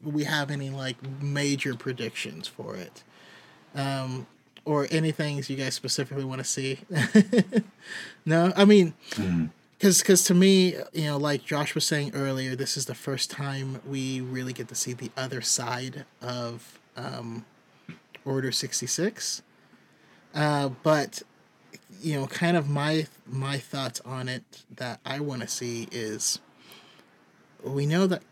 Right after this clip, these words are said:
Speaker 1: like, Quinlan Voss survived Order sixty-six. Um, what's he doing?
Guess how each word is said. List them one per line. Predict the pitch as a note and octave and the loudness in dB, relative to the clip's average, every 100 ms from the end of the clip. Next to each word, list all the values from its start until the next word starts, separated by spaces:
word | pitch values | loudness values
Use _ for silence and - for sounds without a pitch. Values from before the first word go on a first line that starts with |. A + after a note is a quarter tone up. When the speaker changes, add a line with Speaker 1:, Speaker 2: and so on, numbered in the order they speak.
| - | -8
Speaker 1:
like, | C3 B2+ | -4 -4
Quinlan | - E3 E3 D#3 C3 | -2 0 2 2 0
Voss | B2+ A2+ - | 0 -2 -2
survived | - - B2 A#2+ A#2+ A2+ | -2 -2 -4 -4 -4 -4
Order | A2+ G#2+ | -8 -8
sixty-six. | - A2 - G#2+ - G2+ - - - _ - _ _ - | -10 -10 -10 -10 -10 -12 -12 -12 -12 _ -20 _ _ -10
Um, | C3+ C3+ C3 B2+ A2+ - _ _ _ _ _ _ - | -6 -4 -4 -6 -8 -14 _ _ _ _ _ _ 2
what's | F3+ - | 4 6
he | C4+ | 6
doing? | G#3+ B2 A2 | 6 4 -2